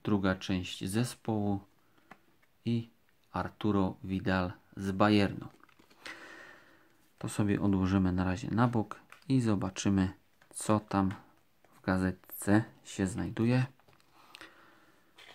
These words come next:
Czyli tak,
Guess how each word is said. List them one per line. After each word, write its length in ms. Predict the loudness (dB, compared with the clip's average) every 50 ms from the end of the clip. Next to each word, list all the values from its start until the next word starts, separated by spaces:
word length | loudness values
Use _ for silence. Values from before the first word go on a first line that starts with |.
| -20 _ _ _ _ _ _ _ _ _ _ _ _ _ -20 -18 -18 -20 _ -20 -20 -20 _ _ _ _ -20 -20 -20 -20 -20 -20 -20 -20 _ _ _ _ _ _ _ _ _ _ -20 -18 -16 -16 -16 -16 -18 -20 -20 -14 -14 -12 -12 -12 -16 -18 -18 -16 -12
Czyli 320 | -6 -2 -2 0 0 -2
tak, 440 | -2 -4 -6 -6 -6 -8 -14 -18 -16